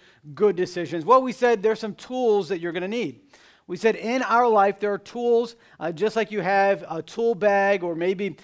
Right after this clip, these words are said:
going back to school, you have school supplies. I just kinda bought some for, um, for Elijah, who's going into first grade, my son, and, uh, we're going to all through Walmart and buying all this.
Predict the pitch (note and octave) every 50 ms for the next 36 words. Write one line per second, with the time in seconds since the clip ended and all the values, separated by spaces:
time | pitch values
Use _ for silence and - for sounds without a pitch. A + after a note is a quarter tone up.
0 | _ _ _ E3+ F#3 F#3 E3+ F#3+ F#3 F#3 - F#3+ E3+ - - - G3+ G3+ G3 G3
1 | F#3 F#3 E3 - - G#3 G3+ F#3 - F#3 - - F3+ F3+ F3+ F#3 F3+ F3 E3 D3
2 | E3+ D#3 - _ _ _ _ _ _ _ - F3+ F3+ E3 D3 C3+ E3+ E3+ F3 -
3 | F#3+ F3+ E3 C3+ E3+ E3+ E3 E3 D#3 D3+ D3+ C#3+ C3 C3+ C3 _ - F3 D#3 D3+
4 | D#3+ E3+ E3+ F3 E3 D#3+ F3 D3 D3 C3+ C3+ E3 E3 D#3+ D#3+ D3 - - F3 E3
5 | - - E3+ F3 E3+ D#3 D3+ D3 C#3 - F3+ F3 F3 F3 E3 D#3 C#3 B2+ - -
6 | - - - _ _ _ _ D#3+ D#3 D#3+ D#3+ D#3 E3 E3 D3+ E3+ E3 D#3+ - -
7 | - F3 E3 E3 E3 D#3+ E3+ E3+ D#3 D3+ D#3+ D#3+ D#3 D#3+ D#3 D#3+ D3+ C#3+ C3 D3
8 | D3 D3+ D3+ D3+ D3+ D3+ C#3 D3 D#3 D3 - - -